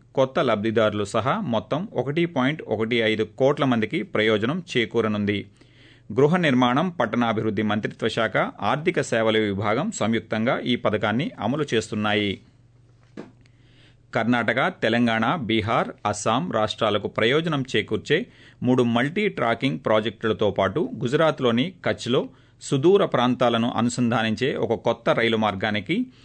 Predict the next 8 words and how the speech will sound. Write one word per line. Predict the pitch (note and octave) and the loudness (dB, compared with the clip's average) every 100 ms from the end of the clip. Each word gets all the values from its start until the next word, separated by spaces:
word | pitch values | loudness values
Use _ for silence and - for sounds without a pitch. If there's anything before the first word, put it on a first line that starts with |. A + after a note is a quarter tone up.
| - _ - | -20 _ -2
కేంద్ర | C3 G3+ D#3 - | 0 2 0 0
ఆర్థిక | G#2 C#3+ E3+ D3+ | -2 0 0 0
వ్యవహారాల | B2 A2+ A2 A2 A2 G#2+ | 2 2 2 2 2 0
కేబినెట్ | G2 G#2+ G#2+ B2 G2+ - | 0 0 2 0 -2 -4
కమిటీ | A2 G#2 A#2+ - | -2 0 -2 -2
ఆమోదం | G#2+ A2+ B2+ B2+ | -2 0 2 0
తెలిపింది. | G#2 G2+ G#2+ G2 G2+ F#2+ - _ - - _ | 0 -2 -2 0 0 0 -4 _ -20 -20 _
ప్రాజెక్టులు | A2+ A2 A2+ A2 G#2+ | 2 2 2 0 -2